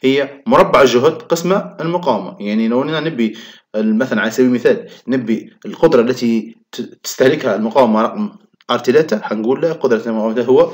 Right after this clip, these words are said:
مربع الجهد بين طرفي المقاومة آر تلاتة اللي هو في تلاتة قسمة المقاومة، هي مقاومة آر تلاتة. يعني مر-، المقاومة التي قدرة تستهلكها مقاومة آر تلاتة شنو هي؟ في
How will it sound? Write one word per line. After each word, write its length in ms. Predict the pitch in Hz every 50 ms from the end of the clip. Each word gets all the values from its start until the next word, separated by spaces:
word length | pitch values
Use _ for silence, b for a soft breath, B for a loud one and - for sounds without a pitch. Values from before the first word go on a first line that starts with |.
| B B B B -
مربع 320 | 120 131 127 110 107 107
الجهد 480 | 107 110 123 131 147 180 175 - - - _
بين 120 | 135 123 110
طرفي 200 | 113 110 - 131
المقاومة 560 | 117 113 110 120 120 117 110 107 98 - - 113
آر 80 | 113
تلاتة 220 | 113 - 139 135 123
اللي 140 | 113 123 120
هو 140 | 117 113
في 120 | 101 113 113
تلاتة 380 | 117 120 127 135 131 175 175 175 B B B B B B _
قسمة 400 | 170 160 - - 170 190 185 180 -
المقاومة، 480 | 151 165 160 156 - 131 107 95 95
هي 180 | 98 107 113 117
مقاومة 340 | 113 104 - 123 120 117 107
آر 60 | 113
تلاتة. 280 | - - 98 90 - 107
يعني 240 | 110 120 123 123
مر-، 220 | 113 113 113 - B B B B _
المقاومة 300 | 117 - 147 135 123 127
التي 220 | 123 120 - 117
قدرة 320 | - - - 143 123 123 123
تستهلكها 300 | - - 131 135 131 117
مقاومة 300 | 110 107 131 127 117 113
آر 60 | 120
تلاتة 220 | 135 151 - -
شنو 160 | 120 - 127
هي؟ 220 | 127 127 131 135 131 B B B B B _ _
في 400 | - 131 160 175 170 175 175 -